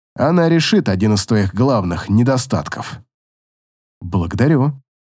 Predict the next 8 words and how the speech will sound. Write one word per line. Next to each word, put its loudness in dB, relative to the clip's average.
Убрал 2
я 4
ее 4
в -2
пространственное 0
кольцо, -2
не 4
проверяя. -2